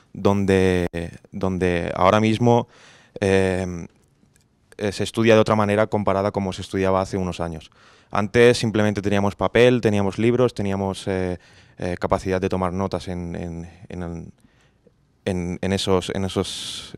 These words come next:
en, en esos libros y, y cuadernos, y ahora mismo utilizamos un montón de dispositivos. Utilizamos el portátil, utilizamos móviles, tablets y otro tipo de tecnología para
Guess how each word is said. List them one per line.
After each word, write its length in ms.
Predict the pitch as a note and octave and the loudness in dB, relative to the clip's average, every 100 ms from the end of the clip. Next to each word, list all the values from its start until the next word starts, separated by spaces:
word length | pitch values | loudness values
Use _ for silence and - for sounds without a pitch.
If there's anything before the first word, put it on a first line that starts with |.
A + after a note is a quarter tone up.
| - | -8
en, 280 | F#2 F2 - | -6 -6 -8
en 160 | F#2+ F#2 | -8 -6
esos 240 | F2+ - | -8 -2
libros 400 | G2+ G#2+ G2 - | 4 6 4 2
y, 280 | F#2+ E2+ - | -2 -2 -4
y 140 | F2+ F2 | -6 0
cuadernos, 500 | F#2 A2 C#3 C#3+ - - - _ | 4 4 2 -2 -6 -20 -20 _
y 120 | G2 | 4
ahora 100 | G2+ | 4
mismo 180 | A2+ A#2+ | 6 2
utilizamos 480 | A2 G#2 G#2+ A2 A2+ | 2 0 2 0 0
un 60 | |
montón 200 | G#2+ G#2 | -2 0
de 60 | G#2 | -2
dispositivos. 680 | G2 - F#2 - F2+ E2+ F2 | -2 -4 -6 -6 -6 -6 -8
Utilizamos 380 | F2 F2 F2+ | -10 -8 -8
el 80 | F#2+ | -4
portátil, 500 | F2+ F2+ A2 A#2 A#2 | -2 4 6 6 4
utilizamos 600 | G#2 F#2+ F#2 F#2+ F#2+ - - - _ | 4 2 2 0 0 -4 -14 -20 _
móviles, 560 | - G2 G#2+ A2+ A2+ - | -2 2 4 4 2 2
tablets 580 | G#2 G#2 A2+ A#2 - - _ _ _ | 4 6 6 2 0 -12 _ _ _
y 320 | F#2+ F#2 F2+ E2+ | -6 -4 -4 -4
otro 200 | F#2+ G2 | -4 -4
tipo 180 | G2 | 0
de 80 | G2+ | 0
tecnología 680 | G2 G2 F#2+ - G#2 A2 A2+ _ _ _ | 0 0 0 0 2 2 0 _ _ _
para 800 | - F#2 F#2 F2+ F2 F2 E2+ - | -2 0 0 0 -2 -4 -4 -8